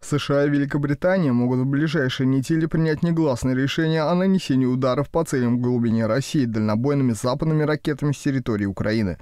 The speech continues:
Как сообщает на своем сайте газета The Times, этот факт постараются держать в секрете до тех пор, пока первые из этих ударов не будут осуществлены.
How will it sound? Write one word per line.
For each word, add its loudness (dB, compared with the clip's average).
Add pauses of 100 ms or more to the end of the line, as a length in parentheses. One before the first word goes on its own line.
Как -2
сообщает -2
на 0
своем -2
сайте -2
газета -2
The -2
Times, -2
этот -4
факт -6
постараются -2
держать -2
в -12
секрете -2
до 0
тех -4
пор, -2
пока -4
первые -2
из -4
этих -2
ударов 0
не 2
будут 0
осуществлены. -2